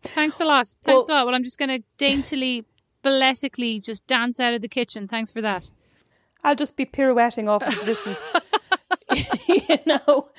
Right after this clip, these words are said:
Speaker 2: um, that I took up running for a while as well, jogging for a while as well. And I, it basically immediately got shin splints where my,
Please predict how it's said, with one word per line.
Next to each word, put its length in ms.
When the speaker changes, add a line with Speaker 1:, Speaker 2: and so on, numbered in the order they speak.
Speaker 2:
um, 300
that 180
I 160
took 320
up 380
running 440
for 160
a 60
while 240
as 100
well, 200
jogging 440
for 140
a 60
while 180
as 100
well. 240
And 100
I, 120
it 180
basically 280
immediately 500
got 160
shin 260
splints 400
where 160
my, 100